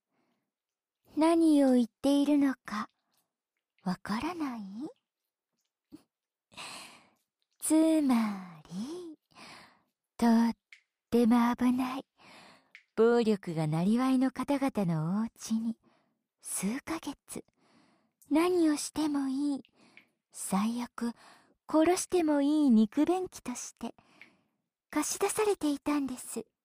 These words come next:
私。これを聞いて、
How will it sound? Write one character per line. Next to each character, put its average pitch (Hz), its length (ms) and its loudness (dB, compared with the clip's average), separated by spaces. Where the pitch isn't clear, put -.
私。 - 580 -12
こ - 120 -4
れ 196 40 0
を 240 60 -8
聞 240 200 -12
い 247 40 -18
て、 240 200 -6